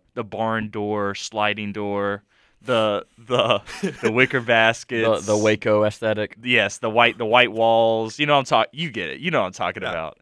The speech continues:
Speaker 1: But I, I personally, if I had a house, it would be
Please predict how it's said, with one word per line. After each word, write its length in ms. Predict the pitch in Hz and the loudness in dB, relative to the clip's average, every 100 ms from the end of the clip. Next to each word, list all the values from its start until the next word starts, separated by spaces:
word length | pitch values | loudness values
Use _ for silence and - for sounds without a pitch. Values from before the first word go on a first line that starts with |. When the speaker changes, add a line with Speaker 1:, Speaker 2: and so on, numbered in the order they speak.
| _ _ _ _ | _ _ _ _
Speaker 1:
But 120 | 127 | 4
I, 80 | 135 - _ _ _ - | 4 4 _ _ _ 4
I 200 | 165 240 | 6 6
personally, 640 | - 165 147 - 139 123 | 4 0 0 -2 -4 -2
if 120 | 120 - | -2 -2
I 180 | 131 196 | 0 2
had 200 | 180 123 | 2 0
a 80 | 104 | 0
house, 420 | 104 98 98 - _ | 0 0 -4 -10 _
it 160 | 175 202 | -2 0
would 160 | 143 120 | -2 -4
be 340 | 120 110 101 | -4 -4 -6